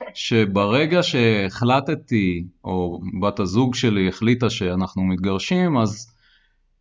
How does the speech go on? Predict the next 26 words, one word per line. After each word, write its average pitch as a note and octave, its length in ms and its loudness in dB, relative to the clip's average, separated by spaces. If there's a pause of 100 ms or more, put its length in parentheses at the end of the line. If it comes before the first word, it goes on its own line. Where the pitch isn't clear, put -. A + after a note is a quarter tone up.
(140)
יהיה A#2+ 260 4
בריא C3+ 520 2
ונכון D#3 760 0
לעשות C#3 480 0
איזושהי C#3 420 0
הכנה A2+ 520 2
או G#2 160 2
איזושהי B2 440 2
התכוננות, A2 840 0 (400)
אה, G2+ 240 0
לקראת A#2 380 -2
הדבר, A2+ 480 2
כדי A2+ 260 0
באמת A2+ 420 0
להגיע C3+ 440 2
עם B2+ 200 4
האנרגיות B2+ 640 2
הנכונות G#2+ 640 0
לתוך G2 400 -2
זה, F#2+ 340 -2 (760)
אה, F2+ 300 0 (180)
כדי A2 400 0
שהתהליך A#2 720 0
עצמו C3 500 0
יהיה G#2+ 160 2
תהליך, A2+ 600 0